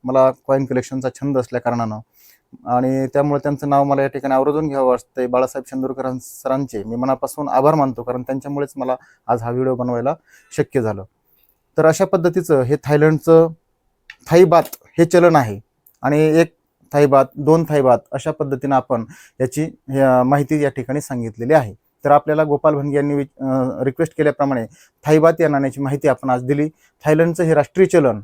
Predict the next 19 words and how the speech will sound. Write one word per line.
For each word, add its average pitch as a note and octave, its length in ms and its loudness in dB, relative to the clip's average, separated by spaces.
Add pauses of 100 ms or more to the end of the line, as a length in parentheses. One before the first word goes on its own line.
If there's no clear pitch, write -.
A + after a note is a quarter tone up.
आणि C3+ 200 -6
त्याविषयीची D3+ 560 0
जी D#3 80 -4
माहिती C#3+ 300 -4
मी D#3 140 -2
तुम्हाला C#3+ 200 -2
सांगितली C3+ 420 -6
आणि D3 100 -2
भारतीय C3+ 360 -2
मूल्य D#3 300 0
सांगितलं, A#2 420 -10 (360)
याविषयी F#3 600 4 (260)
किंवा F3 200 4
अधिक D#3+ 380 4
माहितीसुद्धा E3+ 540 0
तुमच्याकडे D#3+ 500 -2
माझ्यापेक्षा D3+ 540 -2
असू D#3+ 160 0
शकते. A2+ 360 -10